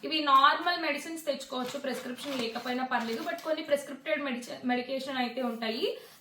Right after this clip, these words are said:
So, వాటి కంపల్సరీ ప్రిస్క్రిప్షన్ కావాలి. ప్రిస్క్రిప్షన్ లేకుండా మాత్రం మీకు ఎవరైనా ఫ్రెండ్స్ తీసుకురమ్మన్నా కానీ తీసుకురావద్దు,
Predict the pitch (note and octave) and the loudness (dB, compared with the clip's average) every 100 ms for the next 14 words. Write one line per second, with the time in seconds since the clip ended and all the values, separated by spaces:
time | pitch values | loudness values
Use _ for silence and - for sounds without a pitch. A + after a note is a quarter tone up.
0 | - D#4+ D4 D4 C#4+ C#4 D#4 G4 F#4 D#4+ | -2 4 4 4 -2 -2 0 -2 0 -2
1 | D4 C#4 C#4+ B3+ D4 C#4+ A#3 A3 A#3 B3 | -2 -4 -4 -6 -8 0 2 2 0 -2
2 | D#4+ C#4 - C#4+ D4+ D#4+ C4 A3+ A#3+ - | -2 -4 -4 -8 -8 -4 0 2 0 0
3 | D4+ D4 C#4+ C4 E4 E4 - B3 B3+ C4+ | -2 0 0 0 -4 -4 -2 0 0 -2
4 | C4+ A#3+ A#3+ - D4 C#4 C#4 C4 C4 B3 | -2 -2 -2 -4 -8 -8 -4 -4 -4 -2
5 | A#3+ D#4+ D4 B3 - A#3+ A3 G3+ A#3 G#4 | -2 -2 -4 -6 -2 -2 0 0 -2 -4